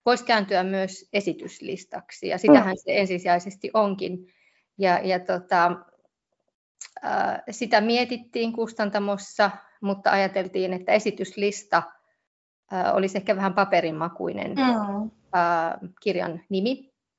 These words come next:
Speaker 1: Ja, ja tota, sitten päädyttiin siihen päiväjärjestysnimeen. Ja, ja siinä kohtaa se viittaa, ähm, Hermann Göringin semmoiseen uhkaukseen, kun hän uhkailee silloin keväällä kolmekymmentäkahdeksan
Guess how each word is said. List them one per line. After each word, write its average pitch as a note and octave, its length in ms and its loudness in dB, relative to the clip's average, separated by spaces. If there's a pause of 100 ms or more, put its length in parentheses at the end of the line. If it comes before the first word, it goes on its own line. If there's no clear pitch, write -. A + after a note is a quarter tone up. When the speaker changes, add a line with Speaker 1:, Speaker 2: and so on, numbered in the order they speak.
(680)
Speaker 1:
Ja, F3+ 380 4
ja F#3 160 0
tota, F3+ 680 2 (140)
sitten G3+ 420 -4 (160)
päädyttiin F3 520 2
siihen F#3 260 -4
päiväjärjestysnimeen. G3 1900 -2 (460)
Ja, F#3+ 320 6 (500)
ja G3+ 140 6
siinä B3 340 2
kohtaa G#3 380 6
se F#3+ 180 0
viittaa, F#3 760 4 (440)
ähm, E3+ 300 2 (500)
Hermann G3 320 6
Göringin F3+ 720 4 (360)
semmoiseen F#3 360 -2
uhkaukseen, F3+ 720 -2
kun F#3 160 -8
hän F3 140 -4
uhkailee E3+ 540 -2
silloin F#3+ 380 -6
keväällä F3 460 -2
kolmekymmentäkahdeksan F3+ 1080 0